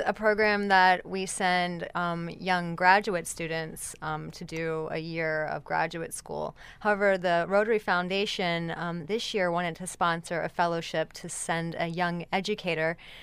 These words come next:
that was involved with, um, languages and service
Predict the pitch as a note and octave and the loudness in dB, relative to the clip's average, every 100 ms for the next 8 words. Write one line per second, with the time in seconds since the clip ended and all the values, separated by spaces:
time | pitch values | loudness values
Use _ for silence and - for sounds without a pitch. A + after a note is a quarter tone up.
0 | - - F3+ E3+ F3+ F3+ E3 D#3+ D#3+ E3+ | -20 2 2 2 -4 -2 2 2 0 -4
1 | D#3+ E3 - E3 E3+ E3 E3 D#3+ E3 D3+ | -4 -6 -10 -8 -6 -6 -6 -4 -6 -6
2 | D#3+ - D#3+ D#3 D#3+ D#3+ | -8 -4 -4 -2 -4 -6